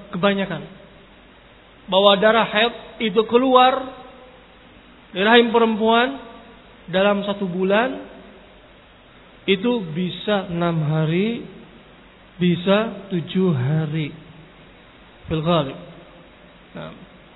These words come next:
padahal di sana, akan tetapi di sini Syekh Saleh menyebutkan fil ghalib, kebanyakan. Dan tidak ada batasan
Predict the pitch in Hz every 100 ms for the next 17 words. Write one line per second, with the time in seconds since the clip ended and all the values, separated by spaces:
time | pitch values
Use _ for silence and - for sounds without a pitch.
0 | - - 156 165 202 196 196 196 180 160
1 | 151 - - 175 160 165 160 170 196 185
2 | 160 175 214 - - - - - - -
3 | - - - - - - - - 214 202
4 | - 208 214 202 190 180 180 185 220 220
5 | 196 185 202 202 202 202 175 175 170 165
6 | 143 - - - - - - - - -
7 | - - - - - - - - - -
8 | - 190 208 190 190 190 180 220 208 180
9 | - - - - - 208 233 214 208 202